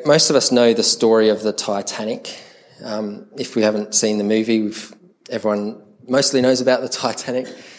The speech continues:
It's a wonderful ship, uh, built, it was the biggest ship in the world at the time, went off on its maiden voyage.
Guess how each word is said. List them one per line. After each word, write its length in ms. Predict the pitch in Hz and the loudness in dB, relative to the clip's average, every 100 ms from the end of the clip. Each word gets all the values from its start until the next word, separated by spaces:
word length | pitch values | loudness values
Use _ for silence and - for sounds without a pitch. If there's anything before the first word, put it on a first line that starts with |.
| - - - _ _ _ | -20 -20 -20 _ _ _
It's 140 | - | -10
a 60 | 139 | 0
wonderful 580 | 160 180 175 170 147 | 2 2 0 2 2
ship, 640 | 127 - 147 147 - - _ _ _ _ _ - _ _ - | 2 -2 0 0 -2 -20 _ _ _ _ _ -20 _ _ -12
uh, 160 | 117 | -8
built, 400 | 117 - 156 156 - | -8 0 2 2 -2
it 360 | - _ - | -20 _ -16
was 100 | 127 | -8
the 60 | 117 | -2
biggest 320 | 160 147 139 | 0 2 0
ship 180 | 156 151 | 0 -2
in 120 | 123 | -4
the 80 | 117 | 0
world 280 | 123 135 135 | 2 2 0
at 60 | |
the 120 | 110 | -6
time, 640 | - 131 131 131 131 131 - _ _ - - | -4 -2 0 0 -4 -8 -18 _ _ -20 -6
went 180 | 131 143 | 0 2
off 160 | 147 156 | 2 0
on 80 | |
its 160 | 139 117 | 0 0
maiden 380 | 123 123 123 117 | 2 2 2 -2
voyage. 580 | 110 110 107 107 - | -4 -2 -2 -4 -8